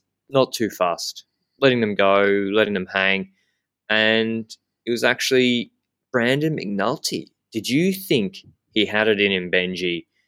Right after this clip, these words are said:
to attack on a climb like this, ride past Chavez, go on the front with Landa,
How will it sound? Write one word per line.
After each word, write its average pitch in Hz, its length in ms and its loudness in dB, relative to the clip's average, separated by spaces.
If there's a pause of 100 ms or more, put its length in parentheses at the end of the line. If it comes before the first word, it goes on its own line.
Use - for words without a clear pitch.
to 98 120 -4
attack 98 360 -4
on 95 80 -6
a 90 60 -6
climb 135 360 0
like 143 280 -2
this, 95 400 -2 (480)
ride 95 320 0
past - 560 -2 (420)
Chavez, 87 640 -4 (300)
go 90 100 0
on 87 80 -4
the 90 60 -8
front 131 400 0
with 107 140 -4
Landa, 92 540 -2